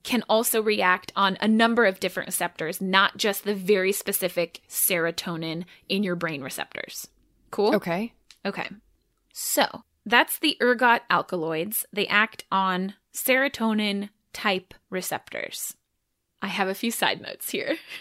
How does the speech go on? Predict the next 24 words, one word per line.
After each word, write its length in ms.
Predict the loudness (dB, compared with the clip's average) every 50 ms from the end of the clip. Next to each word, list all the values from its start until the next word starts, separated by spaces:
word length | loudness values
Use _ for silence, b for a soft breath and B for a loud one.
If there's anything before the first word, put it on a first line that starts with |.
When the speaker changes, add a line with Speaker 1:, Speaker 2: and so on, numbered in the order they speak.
| -10 -6 -2
Speaker 1:
<laughs> 400 | 0 2 2 0 0 -2 -6 -12 -14 _ _ _ _ B B B B B B B B B B _ _ _ _ -2
because 480 | -2 0 0 0 0 0 0 -2 -4 -4 -4
I 80 | -2
got 200 | 2 2 0 0
very 280 | 2 2 4 6 6 4
excited 420 | 2 0 0 0 0 2 2 0 -2
when 120 | -4 -10
researching 580 | -8 -8 -8 -6 -6 -8 -6 -4 -4 -4 -2 -4
this, 440 | -4 -4 -4 -4 -6 -8 -8 -10 B B B B B B B B 2
uh, 160 | 2 2 4
because 320 | 4 4 2 4 4 2 2
we 140 | 4 6
actually 340 | 6 6 6 4 4 6 6 4
use 440 | 4 2 0 2 2 2 0 0 2
ergot 300 | 2 2 6 6 4 6 6
alkaloids, 640 | 4 2 2 2 -2 -2 0 0 0 -2 -2 -4
specifically, 920 | -2 -2 0 0 2 2 2 2 2 0 0 2 2 2 4 2 0 -2 _ 0
um, 380 | 2 2 2 2 -2 -4 -6 _ 0
ergonovine 800 | 0 2 4 4 4 4 4 2 2 2 2 2 2 0 0 -2 -2
and 440 | -2 0 0 0 -2 -2 -4 -6 -10 b b b b b b b b _ 0
ergotamine, 1080 | 0 2 4 4 6 6 6 4 2 -2 0 0 0 0 0 -4 -6 -6 -6 -6 -8 -10 _ _ -8
ergonovine 920 | -8 -4 -2 -2 -2 0 -2 -2 -4 -4 -2 0 2 2 2 2 0 -2 -4
and 140 | -4 -4 -4
ergotamine. 840 | -4 0 0 0 0 -2 -4 -6 -4 -4 -4 -4 -4 -6 -6 -6 -6